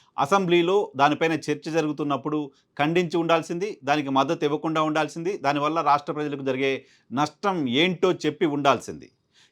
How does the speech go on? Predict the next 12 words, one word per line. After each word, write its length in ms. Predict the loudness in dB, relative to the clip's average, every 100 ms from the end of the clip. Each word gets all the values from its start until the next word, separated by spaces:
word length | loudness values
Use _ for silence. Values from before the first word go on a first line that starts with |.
| 4
కానీ 380 | 4 4 -2 -6 -2
అసెంబ్లీలో 520 | 0 0 0 0 2
చర్చ 340 | 2 0 0 2
జరుగుతున్న 420 | 2 2 -2 -4
సందర్భంగా 840 | -4 -4 -4 -2 0 4 4 4 6
ఆ 160 | 8
ల్యాండ్ 480 | 8 6 6 4 0 -14 _ _ 0
టైటిలింగ్ 480 | 2 2 0 -2 -2 -4
చట్టాన్ని 340 | 2 4 4
తీసుకొస్తున్న 640 | 0 -2 -2 -2 -2 -2 -4
సందర్భంగా 640 | -4 -4 -2 -2 2 4
ఆమోదించి 960 | 6 6 6 4 2 0 -2 -6 -6